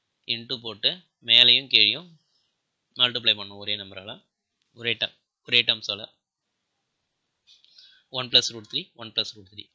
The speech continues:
டினாமினேட்டரில் என்ன இருக்கோ அதோட opposite sign எடுத்துக்கணும். சென்டரில் இங்கே minus இருக்கிறதுனால ப்ளஸ்ன்னு எடுத்துக்கிறோம். ஓகேவா? முன்ன மாதிரி நம்ம பெருக்க வேண்டியதுதான், Multiply பண்ண வேண்டியதுதான். three into one, three. three into root three, three root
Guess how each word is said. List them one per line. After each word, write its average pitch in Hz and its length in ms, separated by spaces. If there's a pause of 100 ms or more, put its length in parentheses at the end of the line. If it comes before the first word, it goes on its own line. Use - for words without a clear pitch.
(360)
டினாமினேட்டரில் 117 540
என்ன 123 140
இருக்கோ 131 200 (460)
அதோட 110 200 (120)
opposite 123 360
sign 110 180
எடுத்துக்கணும். 101 380 (220)
சென்டரில் 110 380 (840)
இங்கே 139 180
minus 131 200
இருக்கிறதுனால 113 340 (120)
ப்ளஸ்ன்னு 113 320
எடுத்துக்கிறோம். 101 360 (540)
ஓகேவா? 139 320 (440)
முன்ன 135 200
மாதிரி 127 200
நம்ம 117 200
பெருக்க 110 220
வேண்டியதுதான், 98 320 (100)
Multiply 117 320
பண்ண 101 140
வேண்டியதுதான். 98 280 (160)
three 135 120 (140)
into 123 220 (160)
one, 95 100 (760)
three. 117 140 (680)
three 139 120 (120)
into 135 240
root 113 200
three, 175 140 (840)
three 170 100 (100)
root 113 140